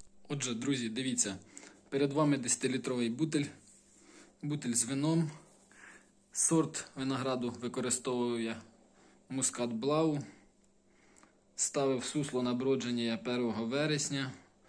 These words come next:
Весь проміжок часу воно бродило. За весь період часу я жодного разу не знімав його з осаду. Ось дивіться, друзі, наскільки вино випало в осадок. Сантиметрів, мабуть, сім-вісім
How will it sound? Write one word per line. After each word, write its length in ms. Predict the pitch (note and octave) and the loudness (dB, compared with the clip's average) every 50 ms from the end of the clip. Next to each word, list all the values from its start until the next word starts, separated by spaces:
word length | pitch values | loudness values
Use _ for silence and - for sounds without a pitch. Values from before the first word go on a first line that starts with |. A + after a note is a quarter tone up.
| - - - - - | -20 -20 -20 -16 -8
Весь 220 | B2+ B2+ C3 C3 - | -2 -2 -2 -2 -2
проміжок 480 | - - B2+ B2 B2 A#2+ A#2+ A#2+ A#2+ | -4 -4 -2 -2 -2 -2 -2 -2 -2
часу 380 | A#2+ - C3+ B2+ A#2 - - A#2 | -2 -2 -2 -2 -4 -4 -4 -4
воно 180 | A#2 A#2+ A#2 A2+ | -2 -2 -2 -2
бродило. 580 | G#2 A#2 A#2 A2+ A2+ C#3 D3+ D#3 D#3 D#3 D3 D3 - - - _ _ _ - - - - - - - - _ | -2 -2 -2 0 0 2 2 2 2 2 0 -2 -6 -10 -20 _ _ _ -20 -20 -20 -20 -20 -20 -20 -18 _
За 200 | C3 A2+ B2 B2+ | -8 -4 -4 -2
весь 220 | B2 C3 C3 B2 - | 0 0 0 -2 -2
період 400 | - C3 A#2+ B2 A#2+ A#2 A#2 - | -2 0 2 2 2 2 2 0
часу 340 | - C3 B2 B2 - C3 | 0 0 0 -2 -2 0
я 260 | B2 A#2+ B2 B2 A#2+ A#2 | 0 2 2 2 0 0
жодного 400 | A2 B2 A#2+ A#2 A2+ A2 A#2 A#2+ | -2 -2 0 0 0 0 0 0
разу 260 | A#2+ A#2+ A2 A2 A#2 | 2 0 0 0 0
не 140 | A#2 A#2 A2+ | 0 0 0
знімав 340 | A#2+ B2+ B2 A#2+ A#2 A#2 | -2 -2 0 0 0 2
його 260 | A2+ A2+ A2 G#2 A2 A2 | 2 0 0 -2 -4 -2
з 80 | A#2+ | 0
осаду. 500 | D#3 E3 D3+ - C#3+ C#3 C#3 C3+ C3+ C3 - - - - - - - - - - _ _ _ _ _ _ - - - - - _ _ _ _ | 2 2 2 2 0 0 0 -2 -2 -4 -6 -12 -20 -20 -20 -20 -20 -20 -20 -20 _ _ _ _ _ _ -20 -20 -20 -20 -20 _ _ _ _
Ось 200 | C#3 C#3 B2+ A2+ | -4 -2 -2 -2
дивіться, 400 | A2 B2+ B2+ B2+ B2+ A#2+ - A#2+ | -2 0 0 0 0 0 -2 -2
друзі, 440 | A2 A#2+ B2 B2+ A#2+ A2 A#2 A2+ A#2 - - - - - - - | -2 0 0 0 2 2 2 0 0 -4 -10 -20 -20 -20 -10 -4
наскільки 540 | B2 B2 A#2+ - - - C3+ A#2+ - C3+ B2+ | -2 0 0 0 2 2 0 0 2 2 0
вино 260 | A#2+ B2 C3 C3 B2 | 2 2 2 2 4
випало 400 | A#2+ B2+ B2 B2 B2+ A#2+ A#2+ A#2+ | 4 2 2 2 2 0 0 0
в 60 | A#2 | 0
осадок. 640 | A#2 A2+ - - D#3 D3+ D3+ C#3+ C3+ C#3 - - - - - _ - - _ _ - - - - - - _ _ | 0 0 2 2 2 2 2 2 0 -2 -4 -12 -16 -20 -20 _ -20 -20 _ _ -20 -20 -20 -20 -20 -20 _ _
Сантиметрів, 680 | - - - C3 A#2+ - C#3+ C3+ B2 A#2 F#2+ A2+ B2 B2 | -10 -6 -4 -4 -2 0 2 2 2 0 0 0 0 0
мабуть, 360 | A#2+ A#2 A2+ G#2+ A#2 A2+ - | 2 0 0 0 -2 0 2
сім-вісім 1000 | - - - C#3 C3+ B2 A2+ - - - - A#2 A#2 B2+ B2 - - - A2 | 4 4 6 6 4 4 2 -2 -6 -10 -6 -4 -2 0 0 0 0 -2 -2